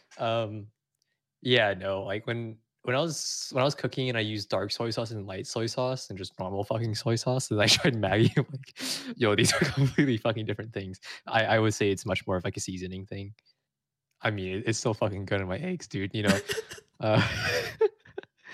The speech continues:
Speaker 1: when, when you, when you have the baguette and, you know, cut it, or you just any bread, and then you just put egg in it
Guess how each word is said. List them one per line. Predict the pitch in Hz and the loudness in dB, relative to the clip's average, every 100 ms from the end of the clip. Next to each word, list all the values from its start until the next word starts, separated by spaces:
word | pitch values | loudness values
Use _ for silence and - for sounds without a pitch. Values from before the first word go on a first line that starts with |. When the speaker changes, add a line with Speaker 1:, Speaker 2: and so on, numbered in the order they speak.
| - - - _ _ _ _ _ _ | -16 -16 -20 _ _ _ _ _ _
Speaker 1:
when, | 123 120 | -2 2
when | 120 | 4
you, | 123 123 117 113 175 - | 6 8 8 4 -4 -8
when | 135 | -2
you | 143 | -2
have | 135 | -2
the | |
baguette | 110 104 101 107 113 | 0 -2 -2 -2 -2
and, | 101 | -4
you | 110 | -6
know, | 104 98 | -6 -6
cut | - 113 | -2 0
it, | 123 - _ _ 117 | 0 -4 _ _ -2
or | 110 | 0
you | 107 | 0
just | 110 - | -4 -6
any | 113 110 | -6 -2
bread, | 110 110 117 127 | 2 2 0 -4
and | 107 | -6
then | |
you | 104 | -4
just | 113 | -4
put | 120 107 | -4 -2
egg | 107 | 0
in | 113 | 0
it | 120 151 | -2 -6